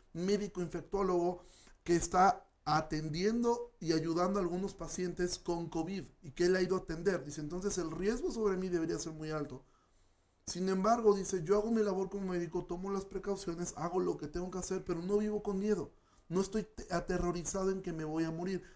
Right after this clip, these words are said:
¿Por qué razón? Porque si llegase a pasar eso, entenderemos algo. Si no fue por imprudencia, si no fue por un asunto de, de, de, de que te vale, ¿tú crees que entonces si tú enfermas de covid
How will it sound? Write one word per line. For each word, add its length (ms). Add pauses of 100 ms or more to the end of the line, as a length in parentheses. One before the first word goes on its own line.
(480)
¿Por 180
qué 100
razón? 480
Porque 220
si 180
llegase 460
a 100
pasar 380
eso, 360 (540)
entenderemos 720
algo. 400 (240)
Si 160
no 160
fue 180
por 140
imprudencia, 720
si 120
no 160
fue 160
por 160
un 120
asunto 520 (420)
de, 320
de, 260
de, 260
de 140
que 100
te 120
vale, 400 (800)
¿tú 180
crees 240
que 100
entonces 420
si 100
tú 120
enfermas 380
de 120
covid 320